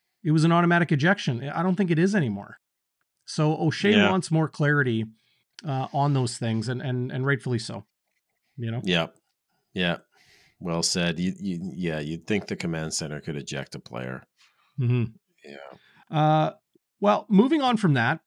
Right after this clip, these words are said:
Speaker 1: uh, it's going to be a pretty heated game, I can imagine, uh, in the Banjo
Speaker 2: Oh,
Speaker 1: Bowl.
Speaker 2: yeah.
Speaker 1: I'm looking forward to, to doing the, the pregame show with Chris Walby Friday at noon, special time, Friday noon. Not just a special time, a special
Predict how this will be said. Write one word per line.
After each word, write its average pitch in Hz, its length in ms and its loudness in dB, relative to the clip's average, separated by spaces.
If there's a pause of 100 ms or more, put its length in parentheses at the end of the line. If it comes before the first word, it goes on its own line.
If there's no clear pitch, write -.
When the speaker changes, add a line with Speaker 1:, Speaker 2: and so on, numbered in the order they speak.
Speaker 1:
uh, 151 360 2
it's 165 200 -2
going 214 160 2
to 220 60 2
be 214 100 6
a 202 60 6
pretty 208 260 2
heated 165 360 2
game, 175 320 6
I 139 60 2
can 143 180 0
imagine, 143 640 2
uh, 143 280 0
in 147 100 -10
the 139 80 -6
Banjo 151 360 0
Speaker 2:
Oh, 190 40 0
Speaker 1:
Bowl. 190 60 0
Speaker 2:
yeah. 170 200 0
Speaker 1:
I'm 131 120 -4
looking 147 220 -8
forward 156 300 -6
to, 143 200 0
to 123 120 -12
doing 139 320 -10
the, 131 240 -6
the 123 80 -12
pregame 143 400 -6
show 143 220 -6
with 131 160 -10
Chris 135 260 -6
Walby 139 340 -2
Friday 156 640 -2
at 127 240 -8
noon, 143 520 4
special - 380 -8
time, 151 360 0 (260)
Friday 160 580 2
noon. 143 540 4 (520)
Not 202 240 2
just - 200 0
a 190 40 2
special 147 400 -2
time, 156 440 -2
a 123 140 -2
special 233 800 -4